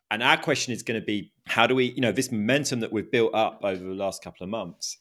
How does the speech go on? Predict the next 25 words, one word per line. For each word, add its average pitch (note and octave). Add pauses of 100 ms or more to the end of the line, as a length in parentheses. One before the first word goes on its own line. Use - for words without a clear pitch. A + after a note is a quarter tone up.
how A2+
do A2+
we G#2+ (580)
channel F3+
that A#2+
into C3+
something B2
that A2+
can A2+
be G#2+
sustained A2 (160)
going G#2+
forward B2+ (160)
out C#3
of B2
the A2+
immediate G2+
crisis? A2
What B2+
kind B2+
of A#2
organizations A#2
can G#2
we G2
build G#2